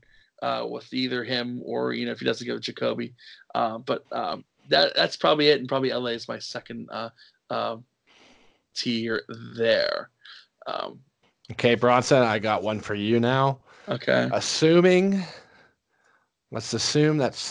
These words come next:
Speaker 2: that, uh, maybe we can assume Brady goes to Tennessee or they stick with Ryan Tannehill. Where would one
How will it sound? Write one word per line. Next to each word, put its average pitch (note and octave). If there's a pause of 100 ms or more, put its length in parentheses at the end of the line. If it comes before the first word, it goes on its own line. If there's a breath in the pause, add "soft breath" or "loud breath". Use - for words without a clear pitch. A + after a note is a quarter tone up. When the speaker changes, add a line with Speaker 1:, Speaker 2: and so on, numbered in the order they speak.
(100)
Speaker 2:
that, G#2
uh, G2 (100)
maybe C#3
we D3
can C#3
assume C3+
Brady A#2
goes C3+
to C3+
Tennessee C#3 (420 loud breath)
or G2 (280 loud breath)
they F#2
stick -
with A2+
Ryan A#2
Tannehill. C#3 (380 loud breath)
Where B2
would A2+
one G#2+